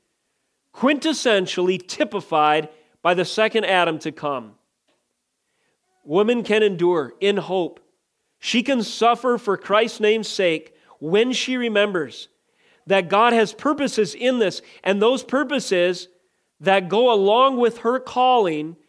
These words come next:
are typified, they're exemplified, especially in the example of Jesus Christ,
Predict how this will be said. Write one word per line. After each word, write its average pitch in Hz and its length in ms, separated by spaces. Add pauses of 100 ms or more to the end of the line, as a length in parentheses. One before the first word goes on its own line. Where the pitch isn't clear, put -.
(260)
are 190 180
typified, 175 840
they're 190 120
exemplified, 165 1000 (580)
especially 190 880
in 180 220
the 185 80
example 175 760 (520)
of 160 340 (240)
Jesus 170 480
Christ, 123 540